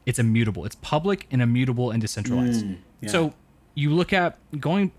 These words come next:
Speaker 1: you know, so going back to why a public ledger, just public decentralized matters is that, say you run a business and you're on A W S web servers.
Speaker 2: Right.
Speaker 1: When A W S goes down,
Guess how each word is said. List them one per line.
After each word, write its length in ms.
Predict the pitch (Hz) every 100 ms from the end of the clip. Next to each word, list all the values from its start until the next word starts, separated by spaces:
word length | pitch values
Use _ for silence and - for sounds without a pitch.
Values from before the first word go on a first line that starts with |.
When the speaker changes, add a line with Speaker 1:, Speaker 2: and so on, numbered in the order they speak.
| -
Speaker 1:
you 100 | 139
know, 220 | 131 123 117 - - _ _ _
so 120 | -
going 240 | 127 180 220
back 300 | 139 135 -
to 460 | - 139 127 113 - -
why 440 | 117 113 120 123 127
a 80 | 120
public 540 | - - 123 120 110
ledger, 260 | 113 113 110
just 300 | 107 113 - _ - -
public 260 | 151 185
decentralized 520 | 151 135 139 127 110 107
matters 340 | 127 120 107
is 100 | 110
that, 220 | 113 107 - _ _ _ _ -
say 300 | - 160 180
you 300 | 156 147 156
run 180 | 156
a 40 | 139
business 400 | 113 117 120 -
and 60 |
you're 80 | 120
on 100 | 113 -
A 100 | 113
W 260 | 110 110
S 160 | 104 -
web 180 | 101 98
servers. 440 | 98 95 107 95
Speaker 2:
Right. 120 | - - - - _ _ _ _
Speaker 1:
When 180 | 127 131
A 140 | - 185
W 260 | 214 196
S 100 | 185
goes 180 | - 151
down, 420 | 131 143 117 98